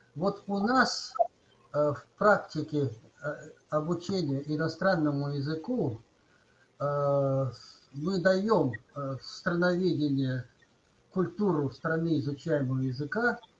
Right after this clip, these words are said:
И я помню, что мы нежно любили Англию. Англия — это моя первая любовь. Я не встречал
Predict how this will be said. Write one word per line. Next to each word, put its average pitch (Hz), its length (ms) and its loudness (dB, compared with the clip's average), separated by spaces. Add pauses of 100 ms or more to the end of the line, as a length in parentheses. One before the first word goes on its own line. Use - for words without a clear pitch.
(440)
И 147 100 -6
я 151 140 0
помню, 196 360 -6
что 160 260 -8
мы 151 260 -4 (420)
нежно 160 480 -2
любили 185 600 -4
Англию. 113 540 -6 (720)
Англия — 160 380 -2
это 185 120 -4
моя 156 240 -2
первая 190 460 -4
любовь. 196 440 -4 (3250)
Я 160 240 2
не 220 80 0
встречал 214 640 2